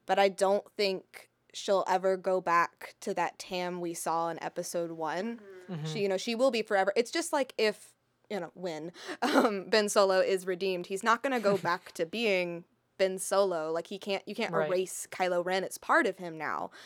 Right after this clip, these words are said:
Speaker 1: So, like,
Speaker 3: Yep.
Speaker 1: Tam being part of the First Order, like, that's part of her now. And that's another thing that
Speaker 2: Mm-hmm.
Speaker 1: Kaz is gonna have to understand, that things aren't gonna just go back to how they were.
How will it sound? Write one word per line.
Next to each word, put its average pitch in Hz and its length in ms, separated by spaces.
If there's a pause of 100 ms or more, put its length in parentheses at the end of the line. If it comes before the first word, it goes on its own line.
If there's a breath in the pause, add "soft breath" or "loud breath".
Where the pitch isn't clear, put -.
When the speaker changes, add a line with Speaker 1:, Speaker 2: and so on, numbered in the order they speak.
(200 loud breath)
Speaker 1:
So, 208 120
like, 190 140
Speaker 3:
Yep. 151 100
Speaker 1:
Tam 240 280
being 226 280
part 208 160
of 202 60
the 185 80
First 196 280
Order, 208 320
like, 175 180
that's 180 240
part 185 280
of 208 140
her 233 160
now. 262 400 (500 loud breath)
And 202 320
that's 202 220
another 220 340
thing 196 300
that 185 200
Speaker 2:
Mm-hmm. - 400
Speaker 1:
Kaz 214 300
is 190 140
gonna 190 200
have 180 340
to - 140
understand, 165 760
that 185 200
things 202 320
aren't 196 260
gonna 190 180
just 180 280
go 175 200
back 160 280
to 185 80
how 160 200
they 165 160
were. 175 400